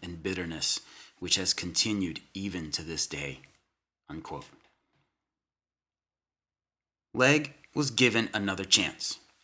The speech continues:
although three thousand five hundred men in his division did not have that opportunity.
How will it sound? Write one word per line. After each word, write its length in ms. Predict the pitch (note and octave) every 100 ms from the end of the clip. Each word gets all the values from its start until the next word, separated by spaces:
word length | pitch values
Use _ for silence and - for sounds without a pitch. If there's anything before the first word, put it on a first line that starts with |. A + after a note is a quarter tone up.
| _ _ _ _ _ _ -
although 260 | E2+ F#2+
three 240 | F2+ - A2
thousand 560 | - G2 G2 G2+ G2
five 320 | F#2+ - F2+ F2
hundred 260 | F#2 E2+
men 220 | F2+ F2+
in 120 | F2 D#2+
his 140 | E2
division 540 | E2 D#2+ G2+ E2+ C#2 C2+ _ _ _
did 140 | - D#2+
not 180 | D#2 D#3
have 220 | D#3+ C#3+
that 160 | D2
opportunity. 640 | C#2+ C#2+ - E2 D2+ C2+ C2